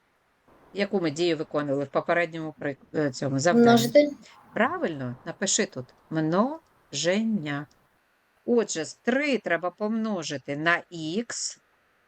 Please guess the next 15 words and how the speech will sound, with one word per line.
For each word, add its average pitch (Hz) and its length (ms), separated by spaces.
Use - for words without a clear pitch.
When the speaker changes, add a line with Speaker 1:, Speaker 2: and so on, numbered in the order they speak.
Speaker 1:
а 202 140
потім 208 400
три 208 320
треба 294 320
помножити 196 680
на 220 160
мінус 190 460
два. 170 400
Три 302 200
помножити 254 540
на 240 140
ікс. 147 360
Можна 262 420
це 196 160
зробити? 139 520